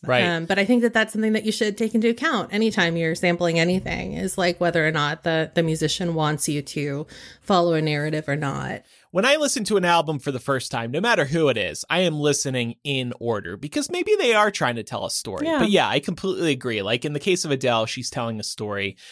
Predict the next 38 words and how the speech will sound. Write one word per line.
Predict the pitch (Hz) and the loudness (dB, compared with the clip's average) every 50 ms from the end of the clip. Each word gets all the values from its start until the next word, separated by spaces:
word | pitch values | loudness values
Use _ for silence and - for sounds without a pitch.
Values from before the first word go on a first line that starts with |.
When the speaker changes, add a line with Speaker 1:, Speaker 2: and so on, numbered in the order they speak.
| - - - _ _ | -20 -20 -20 _ _
Speaker 1:
Britney, | - 151 143 - 139 131 127 123 123 117 - | 0 0 0 2 0 0 0 0 0 -2 -2
Katy, | - 147 131 123 123 117 117 117 117 113 113 113 - - | -2 0 2 2 2 2 2 2 2 2 2 0 0 0
others, | 117 117 107 110 107 107 110 113 110 - - - _ _ | -2 0 0 0 0 0 0 -2 -2 -4 -6 -8 _ _
probably | - - 294 285 - 208 214 190 143 135 123 117 110 | -6 -2 0 0 0 0 -2 -4 -2 -2 -2 -2 -2
not. | 113 113 107 104 101 - 185 - - _ - - - _ _ _ | -4 -4 -4 -2 -2 -2 -4 -6 -8 _ -20 -20 -20 _ _ _
Um, | 156 151 147 147 151 147 147 143 - _ _ _ _ | 2 2 4 2 2 0 -2 -8 -12 _ _ _ _
and | 165 175 180 | -2 0 0
just | - 277 247 - - - - | 0 0 -2 -2 -4 -2 0
for | 208 196 175 | 2 2 4
the | 147 139 | 2 2
record, | 139 156 160 160 - 143 127 123 120 120 139 | 4 2 2 2 0 -2 -4 -4 -6 -6 -8
you | 156 | -6
still | 147 - - - 226 240 226 196 | -4 -4 2 2 2 2 2 0
can | - - - 208 185 165 147 | -4 -4 -2 -2 -2 -2 -2
hit | - - 185 170 - - - | -6 -4 -4 -4 -4 -6 -12
play | - - - 160 160 170 175 160 135 123 113 | -16 -12 -6 -2 2 4 4 4 4 2 0
on | - - 127 131 131 127 | -2 -2 -2 -4 -2 -4
the | 120 110 | -4 -2
album | 113 120 135 - 127 139 120 117 - _ | 0 0 0 2 0 -2 -4 -4 -6 _
and | 135 135 135 131 127 127 | -8 -6 -6 -6 0 2
then | 151 180 208 202 196 | 4 4 4 2 2
shuffle, | 185 - - 120 71 - - - - 57 - - _ _ _ _ _ _ | 0 -2 -2 -4 -6 -6 -10 -12 -12 -12 -14 -16 _ _ _ _ _ _
but | 139 131 | -2 -2
it | 131 123 | -2 -2
does | 139 139 127 147 | -4 -6 -2 0
not | 151 151 143 113 - | 0 0 0 -2 -2
shuffle | - - 131 120 - 127 120 113 | -2 -2 -2 -2 -2 -4 -6 -6
by | - 123 113 110 107 107 - _ | -6 -6 -6 -4 -4 -6 -8 _
default. | 113 - - - 113 101 95 95 - - - - - - _ _ - | -18 -20 -10 -8 -6 -4 -4 -6 -8 -12 -18 -20 -20 -20 _ _ 0
And | 190 202 196 196 196 190 _ _ _ _ | 2 2 2 2 -2 -8 _ _ _ _
I | 233 262 262 | 0 0 0
do | 190 - 220 233 226 | 0 -2 0 0 0
think | - - 202 175 151 | 0 0 -2 2 2
that | 165 160 | 4 4
was | 147 135 143 | 4 2 -2
a | 131 | -6
pretty | - - 160 143 127 117 | -4 -4 -4 -2 -2 -4
stupid | - - - - 139 127 - - 110 110 107 101 - - | -6 -8 -4 -4 -4 -4 -4 -4 -4 -4 -4 -6 -10 -14